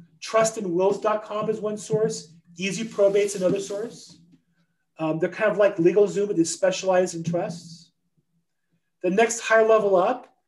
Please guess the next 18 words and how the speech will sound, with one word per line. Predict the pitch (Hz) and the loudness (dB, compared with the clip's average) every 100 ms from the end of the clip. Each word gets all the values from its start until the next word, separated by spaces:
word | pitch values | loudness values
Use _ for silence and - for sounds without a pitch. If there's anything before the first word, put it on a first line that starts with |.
| _ _ _ - 165 | _ _ _ -18 -8
is | 185 | 0
you'll | 208 | 2
find, | 214 214 196 190 165 - _ _ - | 2 2 4 2 -2 -14 _ _ -16
uh, | 156 | -10
younger, | 160 165 208 220 226 220 208 | -6 2 2 2 2 2 2
newer | 170 190 214 208 | -2 -2 0 0
attorneys, | 196 - 202 202 202 196 202 - 165 165 _ _ _ _ | -2 -4 -12 -14 -14 -16 -18 -18 -18 -20 _ _ _ _
um, | 151 151 147 147 139 | -6 -2 -2 -4 -8
hungry, | 208 214 196 208 208 214 170 - 165 - | -4 -4 -4 -6 -6 -12 -16 -16 -18 -14
and | 170 | -4
they'll | 190 | -4
charge | 190 190 175 | 0 -2 0
maybe | 180 | -4
fifteen | 165 202 - 196 | -6 -10 -12 -12
hundred | 190 180 | -10 -8
bucks | 175 190 185 | -6 -6 -8
for | - 180 | -8 -6
more, | 165 175 180 | -2 0 -2